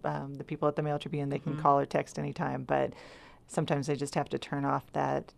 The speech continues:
Speaker 1: news thing, you
Speaker 2: Just a
Speaker 1: know?
Speaker 2: little bit here and there.
Speaker 1: Exactly.
Speaker 2: And that's why we have wineries for me. <laughs>
Speaker 1: Right? Oh, I love that too. Yeah, what do you like to do in your spare time?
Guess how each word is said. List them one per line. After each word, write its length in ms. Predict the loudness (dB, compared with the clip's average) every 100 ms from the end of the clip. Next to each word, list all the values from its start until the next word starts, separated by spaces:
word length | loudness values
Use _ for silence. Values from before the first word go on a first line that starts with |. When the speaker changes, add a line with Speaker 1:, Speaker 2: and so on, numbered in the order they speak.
| -20 -10
Speaker 1:
news 420 | -4 0 0 -2 -4
thing, 500 | -4 -2 -2 -4 -4
you 60 | -2
Speaker 2:
Just 160 | 0
a 60 | 0
Speaker 1:
know? 100 | 2
Speaker 2:
little 160 | 4
bit 220 | 4 4 2
here 180 | 2
and 160 | 2 2
there. 120 | 4
Speaker 1:
Exactly. 680 | 4 4 0 -2 -4 -2 -4
Speaker 2:
And 140 | 0 2
that's 240 | 0 4
why 320 | 8 8 8
we 160 | 4 0
have 140 | 0
wineries 580 | 2 0 0 -2 -4 -6
for 100 | -4
me. 300 | -4 -4 0
<laughs> 40 | 10
Speaker 1:
Right? 580 | 12 12 12 12 12 10
Oh, 180 | 12 12
I 140 | 10
love 240 | 10 8 8
that 200 | 4 4
too. 140 | 2 6
Yeah, 140 | 6
what 120 | 6
do 60 | 4
you 100 | 4
like 160 | 2 2
to 80 |
do 200 | 2 4
in 120 | 4 2
your 120 | 0
spare 260 | -2 -4
time? 320 | -4 -4 -6